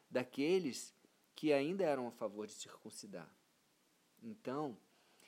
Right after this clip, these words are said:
temos que aprender com isso. Cuidado com o temor do homem, o temor aos homens. Nós temos de temer a Deus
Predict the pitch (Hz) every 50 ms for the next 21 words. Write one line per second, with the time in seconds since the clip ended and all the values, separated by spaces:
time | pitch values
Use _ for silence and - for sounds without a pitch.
0 | - - - - - - _ _ _ _ _ _ - _ _ _ - 127 127 127
1 | 131 120 - - - - 127 117 120 127 127 120 117 123 123 123 - - 143 123
2 | 113 117 113 - - - - _ _ _ _ _ - - - 127 117 107 113 113
3 | 117 123 127 127 123 117 101 90 85 - - _ _ _ _ _ _ _ _ _
4 | - - 107 110 113 110 - - 117 107 98 95 101 110 117 123 117 107 - -
5 | - - - _ _ _ _ _ _ _ _ _ _ _ _ _ - 104 110 107
6 | 98 101 107 107 101 95 85 85 - - 104 98 98 101 110 123 131 127 - -
7 | - - _ _ _ - - _ _ _ _ - - 117 110 95 92 95 95 104
8 | 110 107 98 80 - - - - - _ _ _ _ _ _ _ - 104 107 110
9 | 107 113 120 - - - - 117 117 127 127 104 117 120 120 - 123 107 98 104
10 | 110 117 123 117 110 104 98 98 107 110 107 98 87 - - - - -